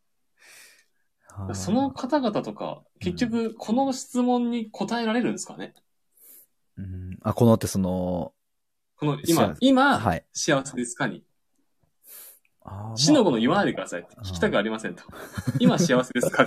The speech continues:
Speaker 1: <laughs> つら。
Speaker 2: <laughs> そう。そう。
Speaker 1: 確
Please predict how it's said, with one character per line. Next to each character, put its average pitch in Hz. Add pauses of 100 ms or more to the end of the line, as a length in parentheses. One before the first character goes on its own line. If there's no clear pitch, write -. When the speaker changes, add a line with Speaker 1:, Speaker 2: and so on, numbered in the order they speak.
(160)
Speaker 1:
<laughs> -
つ -
ら。 -
Speaker 2:
<laughs> -
そ -
う。 185 (920)
そ -
う。 - (600)
Speaker 1:
確 180